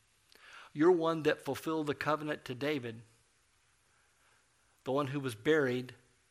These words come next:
after bearing your sin and who was raised to give you glorious resurrection life. What is his name? The Lord is my righteousness.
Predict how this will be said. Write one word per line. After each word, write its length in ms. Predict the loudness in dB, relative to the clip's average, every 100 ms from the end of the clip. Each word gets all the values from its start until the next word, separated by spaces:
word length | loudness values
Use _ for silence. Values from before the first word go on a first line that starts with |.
| _ _
after 280 | -2 -2 -4
bearing 460 | -4 0 2 0 -2
your 140 | -4
sin 420 | -6 -6 -4 -6
and 100 | -8
who 120 | -6 -6
was 180 | -6
raised 720 | -2 2 4 2 -2 -4 -10 -16 _ _ _ _ _ _ _
to 80 | -14
give 240 | -8 -8 -6
you 140 | -8
glorious 520 | -6 -2 0 -2 -4
resurrection 760 | -8 -8 -6 -6 -6 -8 -10 -6
life. 540 | -4 -2 -4 -12 -20 _ _ _ _ _ _ _ _ _
What 180 | 2 4
is 160 | 4 2
his 180 | -2 2
name? 460 | 4 6 4 -2 -14 -20 _ _ _ _ _ _ _ _ _ _ _ -20 -20 -20 -10
The 100 | -6
Lord 560 | -4 0 0 0 -2 -6
is 440 | -6 -6 -4 -6 -10 -18 -12
my 400 | -4 -4 -4 -6 -10 -16 _ _ _ _ _ -14
righteousness. 1040 | -8 -8 -8 -14 -16 -18 -20 -20 -18 -20